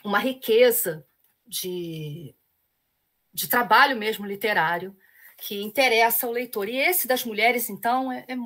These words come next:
é muito, é gostoso de ler, é interessante. Eu, eu recomendo aí, fica, né, não dá pra di-, di-, discursar muito, conversar muito sobre isso. A Paulina tem que passar por aí.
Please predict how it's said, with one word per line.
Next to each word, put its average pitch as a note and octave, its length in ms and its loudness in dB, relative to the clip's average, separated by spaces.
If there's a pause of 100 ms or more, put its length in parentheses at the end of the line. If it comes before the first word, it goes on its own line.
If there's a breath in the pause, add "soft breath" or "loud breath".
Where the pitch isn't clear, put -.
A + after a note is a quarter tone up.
(160)
é A3+ 40 -10
muito, C#4 480 -8
é - 120 -8
gostoso C4+ 640 0
de A3+ 100 -4
ler, F3+ 160 -6
é E3 60 -10
interessante. F3 800 -8
Eu, E3+ 120 -18 (400 soft breath)
eu F#3 440 -14
recomendo G3 540 -6
aí, F#3 240 -6 (140)
fica, G3 680 -8 (540)
né, F#3+ 140 -6
não F#3+ 160 -6
dá F#3+ 140 2
pra F#3 140 -4
di-, F3 100 -8 (320)
di-, - 340 -16 (140)
discursar - 580 2
muito, F#3 220 -6
conversar F#3 460 -2
muito F3+ 180 -6
sobre F#3+ 240 -6
isso. G3+ 320 -6 (1000 soft breath)
A G3+ 100 -4
Paulina A3 560 2
tem A3+ 260 -2
que A#3+ 120 -8
passar A#3 480 0
por B3+ 120 2
aí. - 460 0